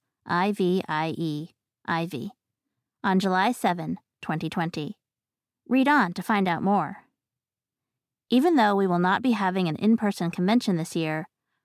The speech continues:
one thing that hasn't changed is that Tuesday will still be Ivy Day. We have planned two timely and informative seminars for Tuesday, July seventh.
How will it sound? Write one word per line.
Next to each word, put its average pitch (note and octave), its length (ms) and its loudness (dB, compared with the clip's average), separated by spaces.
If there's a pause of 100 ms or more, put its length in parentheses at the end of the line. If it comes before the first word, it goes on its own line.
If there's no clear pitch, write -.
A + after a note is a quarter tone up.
(100)
one A#3+ 220 4
thing B3 160 6
that F3+ 100 2
hasn't C4 360 -2
changed E3+ 440 -2
is F#3+ 140 -4
that - 160 -4
Tuesday C#4 420 2
will F3 140 0
still B3 320 0
be A#3 240 2
Ivy D#3+ 320 -2
Day. D#3 320 -6 (1040)
We B3 120 4
have C4 140 2
planned A#3+ 380 4
two E4 260 2
timely G#3 500 0
and F#3 160 2
informative F3+ 720 2
seminars F#3+ 680 -2 (100)
for - 120 -8
Tuesday, C4+ 500 2
July F3+ 360 0
seventh. F3 500 -4